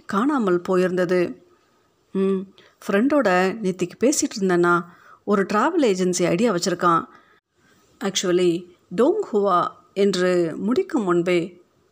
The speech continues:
"யாரு? ஆறு மாசம் முன்னாடி வெளியில வந்தான்னு அப்பா சொல்லிட்டு இருந்தாரே, அவனா?" பட்டென்று எழுந்து கொண்டே பேச்சை வெட்டினான்.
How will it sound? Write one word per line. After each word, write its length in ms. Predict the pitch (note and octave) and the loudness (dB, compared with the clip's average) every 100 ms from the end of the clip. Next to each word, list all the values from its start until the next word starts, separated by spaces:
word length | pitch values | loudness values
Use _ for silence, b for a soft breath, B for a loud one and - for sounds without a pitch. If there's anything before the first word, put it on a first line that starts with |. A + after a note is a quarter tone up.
| _ - | _ -8
"யாரு? 420 | D3+ F3+ F3+ G#3 _ _ _ | -4 -2 -4 -8 _ _ _
ஆறு 260 | F3 F#3+ E3 | -2 0 0
மாசம் 320 | F#3+ E4+ A3 | 0 0 0
முன்னாடி 220 | G3+ F#3+ | 0 0
வெளியில 260 | E3+ G#3 B3+ | 0 0 0
வந்தான்னு 320 | F3+ F3 F3 | 0 0 0
அப்பா 220 | D#3+ - | 0 -2
சொல்லிட்டு 400 | - F3+ F3 F#3 | -2 -2 -2 -2
இருந்தாரே, 360 | E3+ E3 - - - | -2 -2 -4 -10 -8
அவனா?" 540 | D#3 G3 A#3 G3 - _ b b b b b b _ _ | -4 0 0 -2 -8 _ b b b b b b _ _
பட்டென்று 500 | B3+ B3+ F#4 E4+ F4 | -4 -2 2 2 4
எழுந்து 300 | A3 G3+ G#3 | 0 0 0
கொண்டே 340 | G3 F3+ F3+ | 0 2 0
பேச்சை 340 | F3 A#3+ - F#3 | 0 -2 -2 -2
வெட்டினான். 640 | E3+ F3 E3+ E3+ D#3+ - | 0 2 2 2 -2 -6